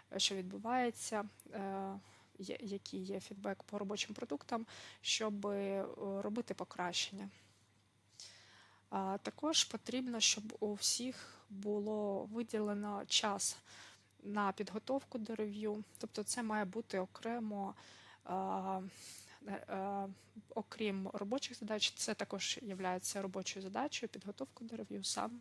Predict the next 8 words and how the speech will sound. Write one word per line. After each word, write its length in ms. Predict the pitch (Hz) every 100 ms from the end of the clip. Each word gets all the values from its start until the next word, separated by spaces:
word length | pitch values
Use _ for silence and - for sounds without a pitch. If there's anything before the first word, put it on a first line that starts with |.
| 233
мітинг, 540 | 233 226 220 208 - - - - - - - - _
куди 220 | 202 202
ми 140 | 196
можемо 500 | 190 202 208 196 190 -
потім, 540 | 196 - - 190 185
е, 300 | 185 185 190 185 - - - -
цей 180 | 208 190
час 460 | - 98 - -